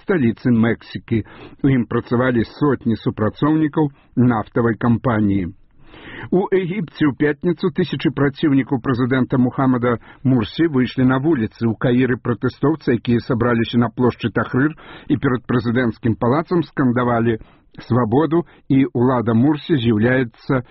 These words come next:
незаконнай». Маршы пратэсту прайшлі таксама ў Александрыі і Порт-Саідзе. Актывісты заклікаюць урад Мурсі сфармаваць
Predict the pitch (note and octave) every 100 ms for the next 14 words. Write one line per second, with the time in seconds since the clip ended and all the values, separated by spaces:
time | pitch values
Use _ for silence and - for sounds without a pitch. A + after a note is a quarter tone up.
0 | - - C3 B2 C3+ C3 A#2 G#2+ G2+ -
1 | - - G3+ - E3 B2+ A#2+ - E3+ -
2 | D#3 B2+ A#2+ C3+ A2+ B2 - C3+ B2 A#2+
3 | A#2 G#2+ - A#2 G2 D3+ F#3 - B2 A#2
4 | - C3+ A#2+ A2+ G#2 A2 - - - A#2
5 | C#3+ C#3 F3+ - A#2+ B2+ B2+ - B2+ A#2
6 | - B2+ B2+ A2 B2+ B2+ G#2 - A#2 -
7 | - _ - - C#3 D3 C3+ B2 G#2